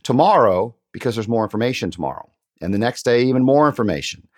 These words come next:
If we're not continually challenging our minds, we're not keeping up with what's out there. And let's face it, other people.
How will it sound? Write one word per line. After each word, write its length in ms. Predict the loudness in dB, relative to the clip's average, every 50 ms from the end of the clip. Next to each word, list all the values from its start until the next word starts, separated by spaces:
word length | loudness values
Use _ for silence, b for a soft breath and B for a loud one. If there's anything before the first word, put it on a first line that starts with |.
| B B B B B B B B
If 180 | -4 -4 -4 -4
we're 360 | 0 2 4 4 4 4 2
not 480 | 2 2 4 4 4 2 0 -2 _
continually 1160 | -4 -2 -2 -2 -2 -4 -8 -6 -4 -2 0 0 0 0 0 2 2 2 2 2 2 0 -2 -2
challenging 920 | -4 -6 -6 -2 0 2 2 2 2 2 2 0 0 0 2 2 2 2 0
our 260 | 0 0 2 4 4
minds, 960 | 4 4 4 4 4 4 4 4 4 2 2 0 0 0 -2 -4 -6 -10 -12 b b b b b b b b b b
we're 200 | -2 0 2 4
not 380 | 4 4 4 2 2 0 -2 _
keeping 440 | -6 -6 -6 -4 -4 -6 -6 -6 -2
up 320 | 0 0 0 0 -2 _ _ _ _ _ _ _ _ _ _
with 460 | -4 0 2 2 2 2 0 -6 -16 _ _ _ _ _ _ _ _
what's 260 | 0 0 0 2 0
out 240 | 0 0 0 0 0
there. 320 | -2 0 0 0 -2 -4 -8 _ _ _ _ _ _ _
And 120 | -2 0 2
let's 180 | 2 0 2
face 300 | 2 2 2 2 0 -2
it, 120 | -6 -8 -8 _ _ _
other 220 | 0 2 2 2 0
people. 480 | 0 -2 -2 -2 -2 -2 -4 -4 -6